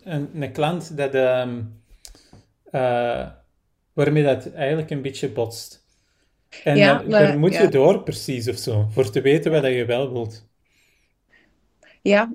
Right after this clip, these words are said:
Speaker 2: wel, ik denk ook dat het heel belangrijk is geweest juist tot die conclusie te komen. Want
Speaker 1: Ja.
Speaker 2: daarvoor heb ik dat gewoon niet gehad. Ah ja, wat
Speaker 1: Ja.
Speaker 2: dat misschien een beetje raar is. Of ik heb gewoon dat bewustzijn toen der tijd niet gehad. En dan komt dat zo binnen en dan is het van: "Oh, oké, goed, nou heb ik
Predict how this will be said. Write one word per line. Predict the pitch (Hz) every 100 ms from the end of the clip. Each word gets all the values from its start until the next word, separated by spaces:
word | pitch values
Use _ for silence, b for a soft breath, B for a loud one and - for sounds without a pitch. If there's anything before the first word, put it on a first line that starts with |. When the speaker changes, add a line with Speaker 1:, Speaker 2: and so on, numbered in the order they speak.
| -
Speaker 2:
wel, | 220 - 226
ik | 214
denk | 233 262
ook | 269
dat | 277 254
het | 233
heel | 233 247
belangrijk | 220 220 285 202 196
is | 196 202 -
geweest | 202 190 190 -
juist | 190 196 -
tot | 202
die | 208
conclusie | 202 196 196 208 220 202
te | - -
komen. | 156 139 147 147
Want | 185
Speaker 1:
Ja. | 190
Speaker 2:
daarvoor | 196 - 214
heb | 202 240
ik | 233
dat | 147 131
gewoon | - 175 170 165
niet | 165 -
gehad. | 190 214 220 -
Ah | - 165
ja, | 151 156 b b b b b -
wat | 175
Speaker 1:
Ja. |
Speaker 2:
dat | 160
misschien | - - - 196
een | 175
beetje | 170 170 -
raar | 175 214 165
is. | -
Of | 170
ik | 175
heb | 170 -
gewoon | 185 175 165
dat | 165
bewustzijn | 160 165 226 - 175 156
toen | - 156
der | 143
tijd | - 139 147
niet | - 139 -
gehad. | - 135 -
En | -
dan | 185
komt | - 208
dat | 202 -
zo | 196 170
binnen | 160 220 262
en | 170
dan | 165
is | -
het | 170
van: | - -
"Oh, | 320
oké, | 269 - 196 254
goed, | - 214 -
nou | 160
heb | 147
ik | -